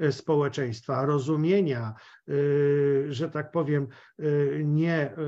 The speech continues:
f-, formowania przez ośrodki polityczne oddziaływania na elektorat tylko poprzez manipulowanie tym elektoratem,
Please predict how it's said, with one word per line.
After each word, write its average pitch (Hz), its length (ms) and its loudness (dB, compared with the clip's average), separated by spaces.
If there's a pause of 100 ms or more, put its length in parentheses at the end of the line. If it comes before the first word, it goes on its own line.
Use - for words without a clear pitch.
(360)
f-, - 300 -14
formowania 151 840 0
przez - 540 -6 (220)
ośrodki 160 580 -4
polityczne 147 800 -2 (240)
oddziaływania 151 960 0 (240)
na 147 480 -2
elektorat 156 640 -4
tylko 156 400 -4
poprzez 156 540 -6 (180)
manipulowanie 156 920 0
tym 147 220 -2
elektoratem, 143 1000 -4